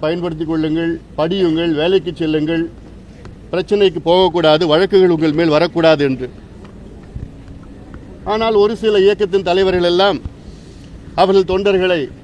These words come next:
"அத்துமீறு, அடங்கமறு, அடி, திருப்பி அடி, இது போன்று, அது போன்று, வெட்டு", இப்படியெல்லாம் சொல்லுகின்றிருக்கின்ற தலைவர்கள் எல்லாம் பார்த்து கொண்டு தான் இருக்கின்றோம். இதனால்தான்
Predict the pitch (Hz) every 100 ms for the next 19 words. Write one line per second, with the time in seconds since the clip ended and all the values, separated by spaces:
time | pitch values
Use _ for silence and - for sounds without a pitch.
0 | - 156 180 190 175 175 175 151 160 190
1 | 170 165 170 160 185 143 - - - -
2 | - - 202 196 180 185 180 175 139 185
3 | 185 196 165 160 190 196 175 147 185 -
4 | 185 131 - - - - - 190 220 214
5 | 220 233 196 202 220 202 185 175 180 160
6 | 147 151 175 180 175 170 185 170 165 156
7 | 170 165 170 170 151 175 151 131 - -
8 | - - - - - - - - - -
9 | 190 208 196 214 233